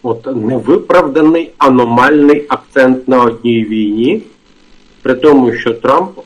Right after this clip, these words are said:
позбавляє військової підтримки і допомоги усіх союзників в інших частинах світу. Навіть Тайвань, Південну Корею, да? Про Південну Корею Трамп взагалі нічого не каже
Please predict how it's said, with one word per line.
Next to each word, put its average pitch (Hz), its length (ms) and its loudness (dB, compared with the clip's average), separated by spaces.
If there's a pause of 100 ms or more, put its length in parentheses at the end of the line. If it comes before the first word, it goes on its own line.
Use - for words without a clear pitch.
позбавляє 113 720 -2
військової 107 680 -4
підтримки 120 640 -8
і 101 60 -6
допомоги 113 680 -4 (280)
усіх - 400 -10
союзників 127 680 -4
в 101 40 -8
інших 117 320 -8
частинах 107 460 -8 (100)
світу. - 280 -18 (280)
Навіть 135 360 -4
Тайвань, 127 480 0 (140)
Південну 113 460 -4
Корею, 117 500 -2
да? 117 240 -6 (400)
Про 120 100 -4
Південну 151 480 0
Корею 143 420 0
Трамп 139 340 -2
взагалі 147 380 -2
нічого 123 400 0
не 107 120 -4
каже - 360 -12